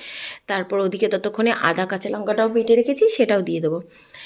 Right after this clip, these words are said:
এখানে পেঁয়াজ রসুনটা টমেটোর সঙ্গে ভালোভাবে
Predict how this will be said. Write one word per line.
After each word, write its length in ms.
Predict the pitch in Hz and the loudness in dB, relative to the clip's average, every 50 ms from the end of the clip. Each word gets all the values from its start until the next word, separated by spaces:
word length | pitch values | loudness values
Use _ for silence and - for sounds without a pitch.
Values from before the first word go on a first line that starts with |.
| - - - - - | -16 -16 -18 -6 -2
এখানে 360 | 226 240 233 240 247 254 262 262 | 0 0 0 2 2 4 4 4
পেঁয়াজ 400 | 254 254 226 220 208 214 220 233 233 | 4 4 2 4 4 4 4 4 4
রসুনটা 460 | 220 214 214 214 240 226 220 220 226 226 233 | 4 4 4 2 2 0 2 4 4 4 4
টমেটোর 360 | 226 214 190 180 180 202 208 | 4 2 2 2 0 -2 -2
সঙ্গে 260 | - 214 208 214 214 | -2 -2 0 0 0
ভালোভাবে 380 | 208 190 196 185 180 190 202 | 0 0 0 2 2 2 2